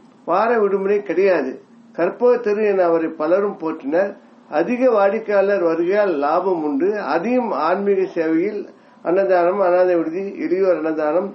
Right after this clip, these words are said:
மாற்றுத்திறனாளிகளுக்கு சலுகை உணவு என செய்தார். பரம்பரை தொழில், பரம்பரை நிலப்புலன், பரம்பரை பணக்காரர் என்பதால் பஞ்சமெல்லாம் இல்லை.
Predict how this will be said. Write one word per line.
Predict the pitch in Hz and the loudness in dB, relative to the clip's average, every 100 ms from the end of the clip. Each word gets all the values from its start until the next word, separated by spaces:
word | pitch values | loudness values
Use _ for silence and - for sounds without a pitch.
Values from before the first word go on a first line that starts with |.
| - | -6
மாற்றுத்திறனாளிகளுக்கு | 165 202 - 220 180 175 175 175 170 165 175 | -2 -2 -4 -10 -4 0 2 0 -2 -4 -8
சலுகை | 165 147 170 180 | -8 -6 -6 -2
உணவு | 170 151 190 202 - - - | -2 0 -2 -4 -14 -20 -12
என | - 202 180 156 135 - | -4 2 2 0 -4 -8
செய்தார். | - 185 160 131 113 - - - - - - | 2 2 2 -2 -4 -14 -20 -20 -20 -16 -2
பரம்பரை | 180 226 240 247 - | 0 2 2 0 0
தொழில், | 180 170 214 - - - - - - - | -2 0 -2 -4 -12 -20 -20 -20 -14 -2
பரம்பரை | 175 208 226 233 226 170 - - - - - | 0 0 0 0 -2 -4 -10 -20 -20 -20 -8
நிலப்புலன், | 160 185 196 175 196 226 - - - - - | 0 0 0 0 0 -2 -8 -16 -20 -14 -2
பரம்பரை | 175 214 220 226 208 | 0 0 0 0 0
பணக்காரர் | 165 175 180 175 170 196 | 0 -2 0 0 0 0
என்பதால் | 180 160 180 196 160 135 - _ - | 0 0 2 2 0 -4 -16 _ -4
பஞ்சமெல்லாம் | 165 196 190 190 196 180 | -2 0 0 2 2 2
இல்லை. | 160 160 180 - | 2 2 0 -6